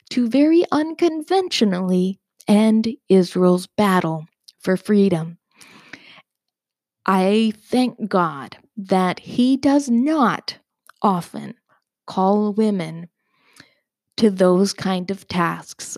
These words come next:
like he called Jael to. And the next place that you hear of Jael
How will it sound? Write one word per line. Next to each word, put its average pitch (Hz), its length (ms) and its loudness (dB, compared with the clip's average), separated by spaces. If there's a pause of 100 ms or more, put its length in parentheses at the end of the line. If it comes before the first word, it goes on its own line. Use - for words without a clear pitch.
(120)
like 165 320 -8
he 180 180 -6
called 160 580 -8 (240)
Jael 180 680 -2
to. 175 420 -10 (920)
And 202 180 2
the 202 60 2
next 220 600 -2
place 202 540 0
that 196 200 -2
you 226 220 4
hear 285 680 0
of 170 200 -4
Jael 170 580 -4